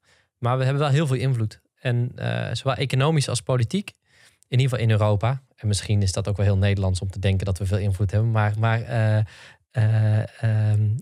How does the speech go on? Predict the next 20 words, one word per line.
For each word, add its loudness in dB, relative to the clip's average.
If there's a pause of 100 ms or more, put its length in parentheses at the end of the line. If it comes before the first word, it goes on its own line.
(520)
als -2
we -2
kijken 0
naar 2
hoeveel, 2
je -2
had 0
het -4
al 0
over 2
de 4
Rotterdamse 0
haven, 0
we 2
zijn 0
echt -4
een 2
transportland, -2
een 0
overslagland. -2